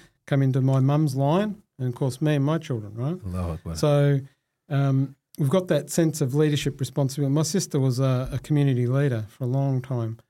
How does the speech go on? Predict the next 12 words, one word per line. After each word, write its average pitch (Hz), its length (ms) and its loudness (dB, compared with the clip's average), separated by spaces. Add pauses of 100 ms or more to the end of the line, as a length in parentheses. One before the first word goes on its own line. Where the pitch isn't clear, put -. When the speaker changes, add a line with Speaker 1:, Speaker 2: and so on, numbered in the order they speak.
(380)
Speaker 1:
and 117 120 -4
she - 100 -8
only 127 120 0
passed 123 340 -4
away 135 260 0
in, 120 180 0
uh, 120 360 -4 (560)
uh, 127 220 -6
August 139 420 -4
twenty-two. 151 640 -2 (600)
Um, 135 360 -2
but, 147 280 0